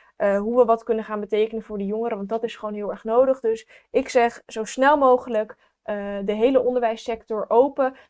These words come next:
Tuurlijk op een verantwoorde wijze. Dus bied die docenten, eh,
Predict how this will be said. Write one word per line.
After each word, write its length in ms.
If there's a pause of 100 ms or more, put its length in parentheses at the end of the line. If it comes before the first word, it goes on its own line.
Tuurlijk 340
op 80
een 60
verantwoorde 520
wijze. 400
Dus 180
bied 200
die 100
docenten, 680 (280)
eh, 320